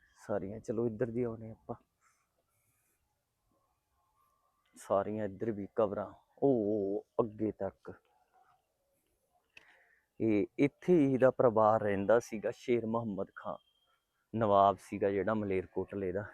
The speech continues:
ਇੱਧਰ ਤੁਹਾਨੂੰ ਦਿਖਾਤੀਆਂ, ਇੱਧਰ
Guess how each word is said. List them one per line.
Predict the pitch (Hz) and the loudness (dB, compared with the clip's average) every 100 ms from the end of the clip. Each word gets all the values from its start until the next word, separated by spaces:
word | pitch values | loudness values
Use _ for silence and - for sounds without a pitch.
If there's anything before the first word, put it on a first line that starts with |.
| - _ _ _ _ _ _ - | -20 _ _ _ _ _ _ -8
ਇੱਧਰ | 117 101 113 113 | -6 -2 -2 -2
ਤੁਹਾਨੂੰ | - _ _ - 110 113 | -10 _ _ -8 -6 -4
ਦਿਖਾਤੀਆਂ, | 107 117 98 - 110 113 - _ _ _ _ _ _ _ _ 117 | -2 0 0 0 -6 -6 -12 _ _ _ _ _ _ _ _ -12
ਇੱਧਰ | 90 110 | -10 -6